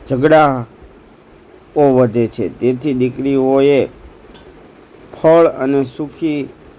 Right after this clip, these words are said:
મેળવવી જોઈએ. વસ્તુઓ આપી શકો છો. મીઠું, મીઠાનું કામ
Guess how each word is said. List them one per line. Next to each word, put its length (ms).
મેળવવી 680
જોઈએ. 380
વસ્તુઓ 680
આપી 340
શકો 400
છો. 200
મીઠું, 640
મીઠાનું 760
કામ 260